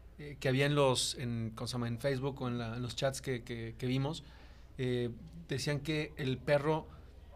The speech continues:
al comer mucha proteína, puede generar problemas en, ¿cómo se llama? En, en los riñones. Eh,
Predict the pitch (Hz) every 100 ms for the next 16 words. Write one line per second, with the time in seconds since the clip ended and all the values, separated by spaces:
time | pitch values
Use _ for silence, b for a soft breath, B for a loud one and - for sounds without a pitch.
0 | - 139 - 135 147 170 165 160 151 151
1 | 156 160 185 - - 139 135 139 - -
2 | 131 131 135 131 127 131 131 135 135 -
3 | - 123 120 117 113 110 - 120 120 117
4 | 120 - 123 117 113 110 120 120 117 117
5 | 120 110 107 - - B B B B B
6 | B B B B - -